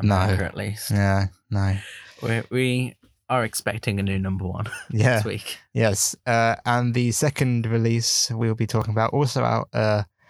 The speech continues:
Speaker 1: this Friday, is the release of Last Christmas, um, which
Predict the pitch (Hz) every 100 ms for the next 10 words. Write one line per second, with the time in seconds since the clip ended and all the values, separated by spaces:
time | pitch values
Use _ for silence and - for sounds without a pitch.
0 | _ 107 - 113 107 110 110 - - 113
1 | 107 104 - - 113 107 110 113 104 -
2 | - 110 104 113 113 123 - 143 135 117
3 | - - - - _ _ _ _ _ -
4 | 107 104 101 101 98 - _ - 110 98
5 | -